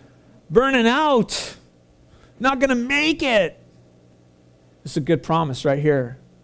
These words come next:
"The sun shall not strike you by day, nor the moon by night." The ancients, you know,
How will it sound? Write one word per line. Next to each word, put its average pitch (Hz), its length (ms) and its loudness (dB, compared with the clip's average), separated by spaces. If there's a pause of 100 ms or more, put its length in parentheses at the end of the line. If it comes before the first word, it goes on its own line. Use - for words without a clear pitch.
(360)
"The 139 60 -8
sun 165 380 0
shall 131 220 -4
not 127 200 -4
strike 139 400 -4
you 110 80 -6
by 104 180 -10
day, 95 340 -12 (1700)
nor 175 240 4
the 185 80 0
moon 143 260 0
by 143 160 -2
night." 180 380 -4 (1080)
The 156 120 2
ancients, 202 520 0
you 170 60 2
know, 151 280 0